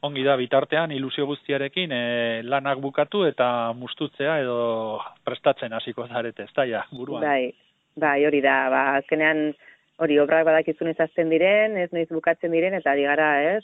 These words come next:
Speaker 2: ba, data hori beti, ez, e, hilabete bat atzeratzen. Baina nik uste, oitxera hirako, ez, ja berriro hasten denean martxan dena, ez, natura ere bai, ba, gu ere bai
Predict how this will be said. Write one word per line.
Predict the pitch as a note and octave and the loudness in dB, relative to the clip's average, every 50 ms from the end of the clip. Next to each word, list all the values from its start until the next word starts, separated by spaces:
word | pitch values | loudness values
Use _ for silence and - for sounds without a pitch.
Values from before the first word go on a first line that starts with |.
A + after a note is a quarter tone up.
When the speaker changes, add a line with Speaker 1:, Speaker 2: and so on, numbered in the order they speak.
| - | -6
Speaker 2:
ba, | - - C#3 C3 C3 B2+ B2+ B2 B2 B2 B2+ B2+ - - _ _ _ D3 C#3 D#3+ C#3+ | -8 -6 -4 -2 -2 -4 -4 -6 -6 -8 -8 -10 -12 -16 _ _ _ -10 -8 -4 0
data | C3 D#3+ E3 - F3+ E3+ E3+ | 0 0 2 2 2 2 2
hori | F3+ F3 E3 | 2 2 2
beti, | E3 - - F3 E3 D#3+ D#3+ E3+ G3+ | 2 2 0 0 2 4 4 2 2
ez, | A3 G3+ | 0 -2
e, | E3+ D3 C#3+ C#3+ C#3 C#3+ | -2 -2 0 0 -2 0
hilabete | C#3+ D3+ D#3 E3 - E3 E3 | 0 2 2 2 2 0 0
bat | - _ _ - D3+ - - D3 | 0 _ _ -8 -6 -4 -4 -4
atzeratzen. | C#3 - - F3 D#3 C#3 C3 - - C3+ C3 B2+ - - _ _ _ _ _ _ _ _ | -6 -4 -4 -2 -2 -2 -2 -2 -4 -6 -6 -6 -12 -20 _ _ _ _ _ _ _ _
Baina | D3+ C#3+ C#3+ C#3+ C#3 | -8 -6 -6 -6 -6
nik | C#3+ C#3+ - - D3+ | -6 -8 -8 -8 -10
uste, | - - - - E3+ D#3+ D3+ C#3+ C3+ C3 B2+ B2+ - - _ - | -10 -8 -4 0 2 2 2 2 0 -2 -4 -8 -12 -16 _ -10
oitxera | C#3 C#3 - - D#3 D3 C#3+ C#3+ | -10 -10 -6 -4 -2 -2 0 -2
hirako, | C#3+ C#3+ D3 C#3+ C#3+ C#3+ - - D#3+ D#3+ D#3+ D#3 D3+ | -2 0 -2 -2 -2 -4 -4 -2 -2 0 2 2 0
ez, | E3+ G3+ G#3+ - | 0 -2 -4 -4
ja | C#3+ C#3 C#3 C#3+ | -4 -2 -2 -2
berriro | - C#3+ C#3 C#3+ | -2 -2 -2 -2
hasten | C#3 C#3 - - D3 | -4 -4 -4 -4 -4
denean | D3 C#3+ D3 D3 C#3+ C#3 C#3+ | -4 -2 -2 -4 -4 -2 -2
martxan | C#3+ C#3+ - - - D3 C#3+ C#3+ C#3+ C#3+ C#3 C#3 C#3 C#3 C#3 C#3 C#3 C3+ C3+ C#3 D3 C#3 | -2 -4 -2 -4 -4 -4 -2 -4 -6 -6 -8 -8 -8 -8 -10 -10 -10 -12 -12 -14 -10 -8
dena, | C#3+ C#3+ C#3+ C#3 C#3 C3+ C#3+ E3 | -8 -6 -4 -4 -4 -4 -4 -6
ez, | G3+ G3 E3+ | -6 -6 -6
natura | C#3+ C3 - D#3+ D#3 D#3 D3 D3 | -6 -4 -4 -2 0 0 0 2
ere | D3 D3 C#3+ | 0 0 2
bai, | D3+ - C3+ E3+ | 2 2 2 2
ba, | D3 C#3 C#3 | 0 0 0
gu | C#3 C#3 C3+ | 0 0 0
ere | C3+ C3 | 0 0
bai | C3 C3+ C3+ C3+ C3 | 0 0 0 0 -2